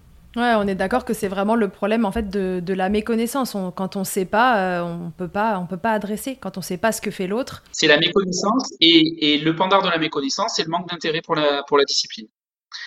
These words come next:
Speaker 2: C'est-à-dire que globalement, tu vas avoir, par exemple, moi, je suis, euh, formé en hypnothérapie. Je me suis formé moi-même. Euh, donc, il y a plein de gens qui vont pas connaître l'hypnothérapie, et donc, en ne connaissant pas, vont dire, « Mais ça a pas d'intérêt. »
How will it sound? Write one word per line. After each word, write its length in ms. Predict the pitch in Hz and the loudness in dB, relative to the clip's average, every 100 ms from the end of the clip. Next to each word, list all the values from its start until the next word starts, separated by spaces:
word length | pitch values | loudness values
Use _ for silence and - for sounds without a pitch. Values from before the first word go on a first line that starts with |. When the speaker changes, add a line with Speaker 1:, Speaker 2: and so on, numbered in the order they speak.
| - | -10
Speaker 2:
C'est-à-dire 440 | - 123 127 139 - | -4 6 8 8 4
que 80 | |
globalement, 560 | 131 127 123 123 160 214 | 4 6 6 6 8 6
tu 160 | 214 147 | 4 6
vas 120 | 139 | 8
avoir, 240 | 135 147 | 10 8
par 140 | - 135 | 6 2
exemple, 240 | 135 139 | 2 0
moi, 140 | 147 | 2
je 60 | 175 | 2
suis, 260 | - 156 139 | 0 2 2
euh, 140 | 123 | 4
formé 260 | 131 135 165 | 2 2 4
en 80 | 160 | 2
hypnothérapie. 800 | 147 160 160 147 135 110 - - | 2 0 4 4 4 0 -10 -12
Je 140 | - | -8
me 40 | |
suis 140 | - - | -8 2
formé 240 | 117 120 | 4 6
moi-même. 400 | 143 151 135 98 - _ _ - - - _ - | 6 6 6 2 -6 _ _ -14 -14 -16 _ 4
Euh, 320 | 110 110 110 | 8 10 10
donc, 260 | 110 110 | 8 6
il 20 | 117 | 4
y 20 | |
a 60 | |
plein 140 | 107 165 | 4 4
de 40 | |
gens 120 | 175 | 4
qui 100 | 185 | 0
vont 120 | 135 120 | -2 2
pas 120 | 170 | 4
connaître 280 | 170 160 - | 6 4 4
l'hypnothérapie, 760 | 139 135 131 110 - - 262 - - - | 2 2 4 4 4 2 0 0 -12 2
et 80 | 139 | 6
donc, 220 | 143 131 | 6 6
en 120 | 180 185 | 4 4
ne 100 | 185 | 4
connaissant 360 | 165 160 147 | 4 4 4
pas, 160 | 135 233 | 4 4
vont 100 | 196 | 4
dire, « 180 | 160 190 | -4 -6
Mais 80 | 135 | -2
ça 120 | 117 | -2
a 40 | |
pas 100 | 131 | -2
d'intérêt. » 340 | 131 151 156 | -4 -2 -4